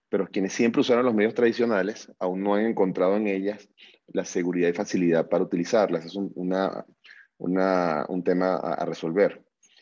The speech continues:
Y un fenómeno muy interesante es el crecimiento de las criptomonedas. Es un tema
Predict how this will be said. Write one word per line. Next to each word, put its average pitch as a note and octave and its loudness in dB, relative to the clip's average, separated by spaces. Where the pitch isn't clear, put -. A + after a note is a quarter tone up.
Y A#2 0
un A#2+ 2
fenómeno D3 0
muy C3 0
interesante C3 -2
es G#2 -8
el A2+ -8
crecimiento G2+ -4
de A2 4
las G#2 -4
criptomonedas. E2 -6
Es F2+ -14
un A2+ -6
tema A2 0